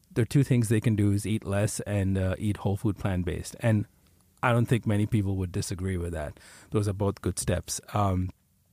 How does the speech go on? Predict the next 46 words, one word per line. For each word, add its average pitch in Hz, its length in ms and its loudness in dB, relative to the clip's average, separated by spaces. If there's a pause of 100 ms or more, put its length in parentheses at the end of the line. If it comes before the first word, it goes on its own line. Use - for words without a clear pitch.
(380)
but 123 260 2 (640)
before 160 300 6
I 175 40 8
get 151 160 4
into 135 180 6
why 113 460 6
I 104 200 0
even, 104 340 0
uh, 95 260 -2
brought 101 280 0
up 101 220 0
Ray, 90 380 -4 (140)
um, 90 640 -2
I 110 80 -4
wanna 117 180 2
pause 110 360 0
here 107 180 0
and 95 180 -2
let 104 240 -2
you 104 140 2
react 98 520 -2
to 143 80 4
that 135 220 4
statement, 135 640 0
because 117 300 0
I 117 80 0
know 113 120 2
there 107 100 0
was 104 100 -2
a 113 60 2
lot 104 340 2
that 104 140 -2
happened 98 280 -4
in 95 60 -2
that 95 160 -4
episode. 101 600 -2 (460)
Uh, 101 240 2 (100)
what, 139 280 4
what 147 140 4
is 143 120 2
your 135 160 6
take 120 340 0
on 104 280 2
that, 104 380 -2
and, 98 360 -2
and 95 320 -4